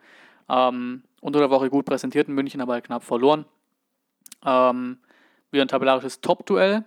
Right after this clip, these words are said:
ne? Auch wenn natürlich dann Wolfsburg eigentlich mehr Ansprüche stellen sollte auf eine europäische Qualifikation, als wir es tun sollten.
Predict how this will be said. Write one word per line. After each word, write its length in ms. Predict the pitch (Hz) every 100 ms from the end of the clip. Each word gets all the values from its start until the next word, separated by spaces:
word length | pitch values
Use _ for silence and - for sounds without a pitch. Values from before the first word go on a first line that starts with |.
| -
ne? 340 | 139 180 196 _ _
Auch 260 | 143 147 143
wenn 100 | 139
natürlich 260 | 135 139
dann 120 | 131
Wolfsburg 340 | 123 127 - -
eigentlich 240 | 120 117
mehr 300 | 120 123 127
Ansprüche 380 | 123 - 127 123
stellen 280 | - 120 120
sollte 400 | 123 120 117 -
auf 180 | 123 -
eine 100 | 139
europäische 520 | 127 123 131 123 -
Qualifikation, 600 | - 120 120 123 - 127
als 220 | 123 - 131
wir 140 | 151
es 100 | 147
tun 240 | - 139
sollten. 440 | 127 127 127 127